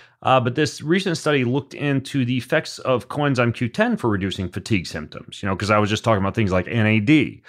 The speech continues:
or, or creatine for staving off fatigue if you're in a sleep-deprived state. Uh, this, this one looked at coenzyme Q ten and found that, that a daily dose of coenzyme two, Q ten was associated, uh, and this is a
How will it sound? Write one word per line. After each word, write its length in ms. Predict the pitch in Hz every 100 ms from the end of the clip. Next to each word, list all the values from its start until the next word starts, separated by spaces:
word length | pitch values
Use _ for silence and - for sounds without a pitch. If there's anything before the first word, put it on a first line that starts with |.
| - - _
or, 500 | 95 110 95 95 95
or 180 | 101 98
creatine 600 | - 170 127 - 98 95
for 120 | 120
staving 400 | - 117 104 98
off 240 | 95 95
fatigue 460 | - - 113 101 98
if 140 | 107
you're 140 | 113 104
in 100 | 92
a 100 | 90
sleep-deprived 640 | - 135 92 95 139 147
state. 340 | - 117 90 - - - - - -
Uh, 120 | 127
this, 160 | 165 -
this 200 | 220 254
one 120 | 277 262
looked 160 | -
at 120 | 160
coenzyme 440 | - 170 170 160 143
Q 160 | 160
ten 400 | - 170 147 123 -
and 120 | 143
found 200 | 135 151
that, 180 | 139 -
that 140 | 139 127
a 40 |
daily 460 | 127 127 170 185 147
dose 440 | 170 175 123 - -
of 160 | 117 -
coenzyme 420 | 151 151 139 123
two, 160 | 127 - -
Q 120 | 143
ten 300 | - 147 113
was 260 | 120 123 113
associated, 680 | 113 160 - 135 117 104
uh, 60 | 107
and 180 | 104 139
this 100 | 190
is 80 |
a 100 | 202